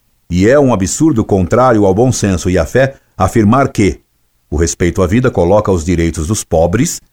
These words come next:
acima de qualquer outro interesse, inclusive religioso. Você está idolatrando o pobre, e fazendo isso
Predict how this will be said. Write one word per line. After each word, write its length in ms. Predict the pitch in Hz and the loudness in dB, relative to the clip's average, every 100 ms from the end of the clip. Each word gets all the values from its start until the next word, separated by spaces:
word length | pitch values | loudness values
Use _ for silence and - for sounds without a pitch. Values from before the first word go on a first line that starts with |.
| _ _ _ | _ _ _
acima 540 | - 76 - 185 208 139 | -6 -4 -2 0 2 2
de 80 | |
qualquer 600 | 101 101 85 - 170 190 | 0 0 0 -2 0 2
outro 360 | 143 180 175 160 | 2 0 0 0
interesse, 580 | 180 175 120 135 - 78 _ - | 0 2 2 2 -2 -8 _ -2
inclusive 800 | 131 180 190 139 90 110 190 180 | 2 2 2 2 2 0 0 2
religioso. 640 | 160 156 95 101 92 71 65 _ _ | 2 2 0 0 0 -4 -12 _ _
Você 580 | 76 78 - 98 98 - _ _ _ _ | -6 -6 -4 -2 -2 -4 _ _ _ _
está 300 | 82 - 92 | -8 -2 0
idolatrando 800 | 90 82 104 82 - 107 113 107 | 0 2 0 0 0 2 2 2
o 20 | 98 | 0
pobre, 460 | - 85 80 69 - _ _ - | 0 0 0 -4 -10 _ _ -8
e 80 | |
fazendo 440 | 87 95 104 95 92 | -2 0 0 0 2
isso 300 | 143 127 | 2 0